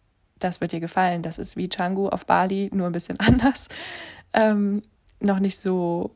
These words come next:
ja, krass vielleicht wie, wie auf Bali, noch nicht so krass so vollgebaut und sowas alles, aber geht auf jeden Fall in die Richtung.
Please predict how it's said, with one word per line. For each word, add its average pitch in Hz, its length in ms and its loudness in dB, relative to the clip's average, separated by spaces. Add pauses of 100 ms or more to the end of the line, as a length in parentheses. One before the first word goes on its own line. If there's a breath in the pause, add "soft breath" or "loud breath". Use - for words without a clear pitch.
(140)
ja, 165 400 -4 (200)
krass - 400 -6
vielleicht 185 460 -4
wie, 185 400 -2
wie 180 140 -4
auf - 140 -8
Bali, 185 600 0
noch 175 180 -6
nicht 180 160 -6
so 175 200 -8
krass - 280 -6
so - 100 -8
vollgebaut 185 640 -2
und 190 120 -6
sowas 196 320 -4
alles, 208 400 -2
aber 180 200 -2
geht 196 240 -8
auf - 140 -10
jeden 185 180 -4
Fall 185 160 -6
in 185 120 -6
die 180 80 -6
Richtung. 190 500 -6